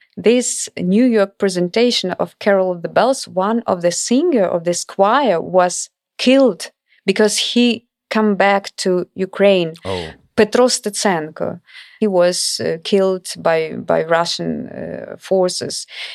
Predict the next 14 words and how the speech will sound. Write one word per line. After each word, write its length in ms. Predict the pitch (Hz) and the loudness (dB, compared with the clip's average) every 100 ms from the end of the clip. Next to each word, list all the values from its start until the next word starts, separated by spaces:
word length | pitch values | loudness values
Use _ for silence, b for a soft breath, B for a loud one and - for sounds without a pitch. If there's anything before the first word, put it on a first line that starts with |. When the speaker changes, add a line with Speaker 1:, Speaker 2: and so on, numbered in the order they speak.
| B | B
Speaker 1:
in 160 | 185 | 0
nineteen 640 | 180 185 185 185 165 151 160 | 2 0 0 -4 -8 -12 -10
thirty-seven. 1040 | - 175 170 170 - 185 170 139 131 - 175 _ b b b | 0 0 0 -6 -2 -2 -2 -6 -8 -12 -20 _ b b b
So 340 | - 196 180 170 | 0 0 0 -4
this 200 | 190 196 | -4 -4
is 140 | 180 170 | -4 -4
the 100 | 175 | -2
context 680 | 202 208 208 165 - - - | 2 2 2 -2 -4 -8 -2
of 240 | 165 165 | -2 -2
this 180 | - 190 | -2 -2
Carol 400 | - 190 180 170 | 0 0 0 0
of 120 | 165 165 | -6 -2
the 80 | |
Bells. 600 | 170 165 156 156 - - | 0 2 0 -4 -10 -12